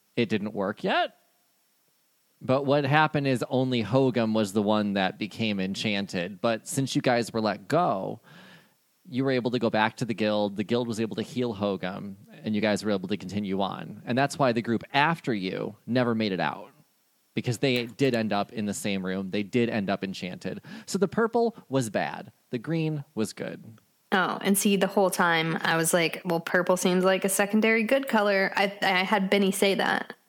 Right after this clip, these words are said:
Speaker 1: Right. I know.
Speaker 2: Yeah.
Speaker 1: And I, sure,
Speaker 2: And it was
Speaker 1: it
Speaker 2: so
Speaker 1: could have been.
Speaker 2: wrong. <laughs>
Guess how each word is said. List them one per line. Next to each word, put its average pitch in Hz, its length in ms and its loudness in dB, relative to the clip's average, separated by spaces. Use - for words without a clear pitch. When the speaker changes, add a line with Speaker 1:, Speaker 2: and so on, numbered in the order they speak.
Speaker 1:
Right. 104 340 0
I 135 120 4
know. 135 320 4
Speaker 2:
Yeah. - 200 0
Speaker 1:
And 127 100 2
I, 127 200 2
sure, 190 180 0
Speaker 2:
And 262 100 6
it - 20 4
was 320 140 4
Speaker 1:
it 262 60 2
Speaker 2:
so 370 80 6
Speaker 1:
could - 80 6
have 208 100 2
been. 220 80 6
Speaker 2:
wrong. 190 440 4
<laughs> 262 840 2